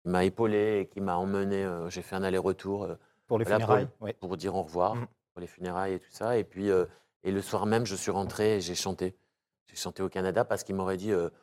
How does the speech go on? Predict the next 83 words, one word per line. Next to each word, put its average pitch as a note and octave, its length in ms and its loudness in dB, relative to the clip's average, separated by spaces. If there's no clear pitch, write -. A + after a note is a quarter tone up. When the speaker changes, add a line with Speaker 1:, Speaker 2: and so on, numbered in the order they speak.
Speaker 1:
Oh, A#2+ 80 6
arrête B2+ 280 4
de G#2+ 80 -2
pleurer, A#2+ 500 2
là. » A2 360 -2
Lui, G#2+ 120 -4
il G#2+ 60 -4
était F#2+ 140 -6
comme F#2+ 160 -4
ça. F#2 220 -8
Speaker 2:
Ouais, « B2+ 120 2
Speaker 1:
Arrête B2 220 8
Speaker 2:
ouais. - 20 -2
Speaker 1:
de A#2 100 2
pleurer, A#2 320 6
là. A2 80 2
Allez, A2+ 180 -2
va A2 140 -6
sur - 220 -12
scène, A2+ 280 -6
ça G2+ 120 -14
suffit. » G2 500 -12
Euh, F2+ 40 -2
Speaker 2:
Niclot, D3+ 480 4
vous G#2+ 120 -4
appelez A2+ 240 0
comme A#2+ 140 0
Speaker 1:
C'est G3+ 160 10
Speaker 2:
ça, F#3+ 180 8
hein. - 20 4
Speaker 1:
ça. E3 100 -10
Speaker 2:
C'est C#3+ 160 -2
direct. D#3 280 6
Speaker 1:
Ah, - 20 -2
Niclot, D#3+ 320 2
c'est D3+ 140 2
Speaker 2:
Niclot, G#3+ 260 8
Speaker 1:
bon, A3+ 120 6
arrête G3 120 -2
de G3+ 60 -2
Speaker 2:
remonte G#3 140 -4
sur - 100 6
Speaker 1:
pleurer, G#3 100 6
Speaker 2:
scène. G3 120 8
Speaker 1:
allez, C#3+ 340 4
euh, C3+ 560 2
Speaker 2:
<laughs> - 20 -10
Speaker 1:
voilà. G#2 320 0
Speaker 2:
Je D#3 80 4
vais D#3+ 40 4
pas B3+ 120 12
Speaker 1:
Donc, A#3+ 60 2
Speaker 2:
l'imiter, B3 380 6
Speaker 1:
euh, B3+ 60 4
Speaker 2:
mais, G#3 100 4
euh, F3+ 380 4
mais D#3+ 200 6
Speaker 1:
même D3 60 4
Speaker 2:
c'est, E3 140 6
Speaker 1:
vous C#3 60 6
Speaker 2:
on F3 40 4
Speaker 1:
l'imitez D#3+ 140 4
Speaker 2:
n'est C#3+ 60 4
pas D#3+ 100 6
Speaker 1:
bien, D#3+ 80 4
Speaker 2:
loin, D#3 140 6
euh, C#3 260 4
Speaker 1:
euh, - 40 -2
Speaker 2:
comme B2+ 160 0
ça. A#2+ 160 4
Speaker 1:
non. - 60 -6
Speaker 2:
Niclot, C4 440 4
Speaker 1:
Il A2+ 140 -4
est, C3 120 2
Speaker 2:
ah, B2+ 60 0
Speaker 1:
il B2+ 60 -2
Speaker 2:
tout B2 60 -2
de B2 60 2
Speaker 1:
est, B2 40 4
Speaker 2:
suite. A#2 160 4
Speaker 1:
il G#2+ 60 0
est, G2 400 0
Speaker 2:
Bah G2 60 2